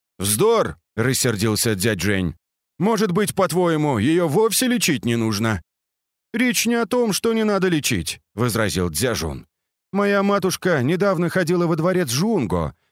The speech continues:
а возвратилась оттуда через сад. Я заметил, что как только она пришла домой, у нее появился жар. Не иначе, как она повстречалась с каким-то оборотнем. Я слышал, что за городом живет некий уроженец юга Мао Баньсянь,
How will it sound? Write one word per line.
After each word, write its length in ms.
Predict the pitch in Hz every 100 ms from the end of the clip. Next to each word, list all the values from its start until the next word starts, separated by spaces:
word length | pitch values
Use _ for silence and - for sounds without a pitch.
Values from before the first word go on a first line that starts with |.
| -
а 220 | 170 175
возвратилась 880 | 170 160 180 185 170 220 208 160 165
оттуда 400 | 151 - 165 175
через 320 | 214 214 196
сад. 400 | - 117 110 - _ _ _ _ -
Я 220 | 139 165
заметил, 580 | 190 196 214 214 139 120
что 260 | - 156
как 240 | - 170 -
только 380 | 185 165 - 160
она 220 | 170 160
пришла 420 | 165 165 185 180
домой, 560 | 156 185 208 202 107 - -
у 80 | 160
нее 300 | 160 151 165
появился 680 | 175 170 170 180 175 190 160
жар. 380 | 202 202 117 - _ _ _ -
Не 160 | 117 120
иначе, 340 | 113 110 127
как 220 | 131 131
она 240 | 135 131 127
повстречалась 800 | 143 - 139 131 139 123 123 -
с 60 |
каким-то 540 | - 143 156 143 170 196
оборотнем. 640 | 220 139 110 113 95 82 _ _ _ _ _ _ -
Я 200 | 113 214
слышал, 420 | - 196 180 175
что 280 | 151 - 170
за 220 | 143 208
городом 400 | 151 135 120 120
живет 320 | 113 180 196 170
некий 340 | 175 156 156
уроженец 560 | 156 151 151 151 139 165
юга 360 | 180 143 135
Мао 440 | 120 151 175 160 139
Баньсянь, 760 | 156 156 156 - 190 120 85